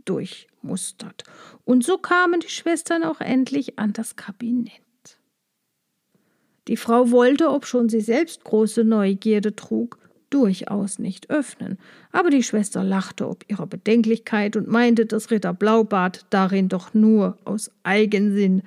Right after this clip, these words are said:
das Kostbarste und Wertvollste von seinen Schätzen verborgen halte. Und so wurde der Schlüssel mit einigem Zagen in das Schloss gesteckt. Und da flog auf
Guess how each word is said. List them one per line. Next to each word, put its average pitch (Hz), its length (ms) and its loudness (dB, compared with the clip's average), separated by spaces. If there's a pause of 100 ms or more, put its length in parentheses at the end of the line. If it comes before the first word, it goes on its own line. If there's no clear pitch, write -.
(360)
das - 220 -10
Kostbarste - 800 -12
und - 180 -12
Wertvollste - 800 -4
von 233 240 -10
seinen 214 260 -2
Schätzen - 460 -4
verborgen - 720 -16
halte. 247 480 -16 (1400)
Und 226 140 -2
so 311 220 -2
wurde 330 220 0
der 269 120 0
Schlüssel 226 540 -2 (320)
mit 214 200 -4 (100)
einigem 294 680 0
Zagen 262 680 -2 (100)
in 196 260 -2
das - 240 -14
Schloss - 580 -16
gesteckt. - 920 -18 (420)
Und 233 180 0
da 247 140 2
flog 233 480 2
auf 208 340 -8